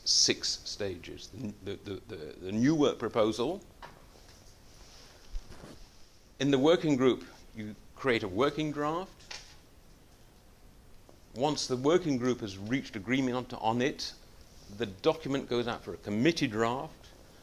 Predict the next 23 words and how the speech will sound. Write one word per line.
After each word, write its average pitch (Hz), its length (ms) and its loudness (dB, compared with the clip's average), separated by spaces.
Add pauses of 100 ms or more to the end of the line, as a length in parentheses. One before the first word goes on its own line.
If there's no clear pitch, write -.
(160)
The 90 80 -12
committee 170 400 -2
draft 143 500 -4
goes 135 180 0
out 135 200 -6
to 131 100 -12 (120)
all 175 300 4
our 110 120 0
members 104 640 -6 (340)
to 117 140 -2
allow 117 220 0
them 117 160 -4
to 117 100 -8
comment 92 440 -2
on 80 120 -10
it. - 120 -16
So 92 160 -6
that, 95 200 -8
that 95 160 -12
there's 98 160 -6
an 104 160 -8
open 156 300 -2
process 135 600 -2